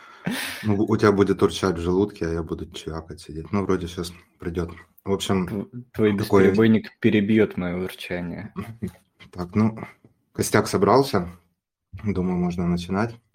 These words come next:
Speaker 1: Всем привет, с вами тысяча, э, восемь блоков спустя. А мы находимся на блоке номер семьсот семьдесят две тысячи восемьдесят три. Не так много суперинтересных новостей, возможно, начало года,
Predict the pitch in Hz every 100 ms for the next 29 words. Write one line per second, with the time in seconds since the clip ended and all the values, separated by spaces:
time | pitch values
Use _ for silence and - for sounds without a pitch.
0 | _ _ - 110 92 101 123 135 - 98
1 | 95 92 90 87 92 - - 95 87 85
2 | 82 82 90 87 87 87 87 85 85 95
3 | - 98 127 127 - _ _ 85 87 90
4 | 92 98 92 90 90 90 90 90 92 87
5 | 82 87 92 87 92 - 87 85 87 82
6 | 87 87 87 87 - 80 - _ 85 85
7 | 87 85 - 80 - 104 120 120 _ _
8 | _ _ - 117 113 110 110 107 107 95
9 | 92 90 - - 107 101 92 101 98 101
10 | 107 101 101 151 143 98 101 101 98 90
11 | - 98 92 113 139 110 87